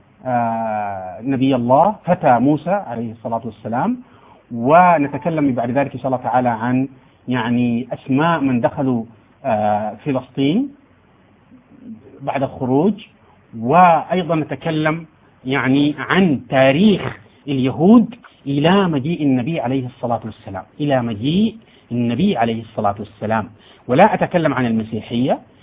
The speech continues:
لأنني سأفرد للمسيحية محاضرات أخرى إن شاء الله تك-، تعالى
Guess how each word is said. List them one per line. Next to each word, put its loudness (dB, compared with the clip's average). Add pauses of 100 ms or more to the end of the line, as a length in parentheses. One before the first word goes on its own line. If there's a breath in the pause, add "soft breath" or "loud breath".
(160 soft breath)
لأنني 2
سأفرد -2
للمسيحية -4
محاضرات -2
أخرى -2
إن -2
شاء -6
الله -2
تك-، -18
تعالى 0